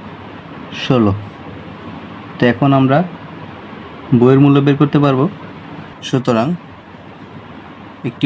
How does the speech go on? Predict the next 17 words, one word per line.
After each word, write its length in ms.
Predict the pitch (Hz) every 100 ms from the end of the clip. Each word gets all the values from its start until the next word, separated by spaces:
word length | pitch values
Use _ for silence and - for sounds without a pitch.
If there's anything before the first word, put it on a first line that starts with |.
| 127
বইয়ের 220 | 120 131 135
মূল্য 180 | 123 123 202 - _ _ _ _ - -
সমান 280 | 123 110 117 170 - - - - - - - - -
সাত 280 | 135 127 131 - 123 113
এক্স। 180 | - - - - - - -
তো 60 | - 120
x 40 | -
এর 40 | 131
জায়গায় 180 | 135 131
কত 100 | 139 135
বসাবো? 300 | 131 143 143 180 - - - - - -
সাত 280 | 131 127 123 120 123
গুণ 180 | 135 202 - - - - - - - - - - - - -
ষোলো। 260 | - 113 98 101 - - -
সাতের 240 | 123 123
সাথে 160 | - 139 131
ষোলো 140 | 139